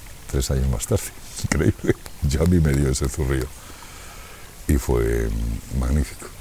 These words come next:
Pago todas mis historias, vivo de una forma modesta y humilde, no soy nada, nada consumista, eh,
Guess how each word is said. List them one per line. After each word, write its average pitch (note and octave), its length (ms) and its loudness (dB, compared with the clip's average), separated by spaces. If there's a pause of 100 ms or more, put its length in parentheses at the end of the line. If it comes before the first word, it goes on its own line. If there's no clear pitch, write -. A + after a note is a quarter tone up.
(200)
Pago E2+ 220 6
todas D#2 400 6
mis D2 220 2
historias, F#2+ 680 6 (120)
vivo D2 540 6 (160)
de D2 60 2
una D2+ 140 2
forma D2+ 300 4
modesta C#2 480 2
y C#2+ 60 4
humilde, F2+ 540 6
no D#2 160 4
soy D2 180 2
nada, D2 440 6 (520)
nada E2 320 6
consumista, D2+ 720 2 (960)
eh, C2+ 400 6